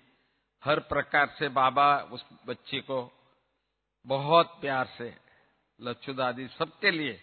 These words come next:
बहुत प्यारी थी। पर वो हमारे जैसे बाबा को देखने लिए आएंगे, बाबा का कमरे के पास आएंगे,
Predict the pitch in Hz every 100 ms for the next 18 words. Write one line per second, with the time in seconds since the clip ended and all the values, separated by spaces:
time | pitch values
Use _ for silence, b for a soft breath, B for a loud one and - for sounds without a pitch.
0 | _ - 127 113 - 117 107 98 _ -
1 | _ _ _ _ _ _ _ _ _ _
2 | _ _ _ _ _ _ _ _ _ -
3 | 185 180 180 196 196 - - - - -
4 | 143 165 208 180 170 165 175 180 180 -
5 | - _ _ _ _ _ _ _ _ _
6 | - 127 143 147 165 - 160 147 147 -
7 | 156 160 156 147 135 143 131 131 117 110
8 | _ - _ _ _ _ _ _ - 135
9 | 131 143 - 139 - 123 135 147 143 -
10 | 127 127 127 127 127 127 113